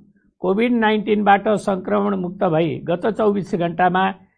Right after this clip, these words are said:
डिस्चार्ज हुनुहुनेहरूमा जम्मा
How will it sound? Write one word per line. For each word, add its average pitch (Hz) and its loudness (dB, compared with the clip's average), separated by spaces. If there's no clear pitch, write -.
डिस्चार्ज 202 6
हुनुहुनेहरूमा 170 2
जम्मा 175 0